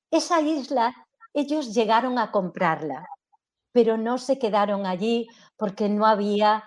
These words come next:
había muy poca agua dulce. A día de hoy eso está resuelto, pero en aquel momento no.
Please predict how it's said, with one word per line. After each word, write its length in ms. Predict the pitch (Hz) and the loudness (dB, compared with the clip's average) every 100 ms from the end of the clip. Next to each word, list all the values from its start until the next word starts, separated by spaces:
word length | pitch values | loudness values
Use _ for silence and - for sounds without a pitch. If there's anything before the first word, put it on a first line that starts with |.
| - - | -14 -4
había 320 | 190 208 220 | 0 2 2
muy 260 | 226 233 214 | 2 0 0
poca 420 | 196 190 185 175 | 0 -2 0 0
agua 260 | 170 165 175 | 2 0 -2
dulce. 460 | 180 160 - 165 - - - | -2 -6 -8 -12 -14 -20 -2
A 120 | 208 | 0
día 260 | 214 226 220 | 4 4 6
de 160 | 220 214 | 4 4
hoy 220 | 226 226 | 4 2
eso 180 | 226 233 | 0 -6
está 280 | - 220 | -4 -2
resuelto, 640 | 220 226 262 214 185 190 175 | -2 -2 0 0 0 -4 -4
pero 160 | 190 190 | -4 -2
en 100 | 180 | -4
aquel 380 | 165 185 196 | -4 -4 -4
momento 640 | 226 226 190 180 - 208 202 _ _ | -4 -4 -4 -6 -8 -10 -10 _ _
no. 280 | 190 170 | -4 -4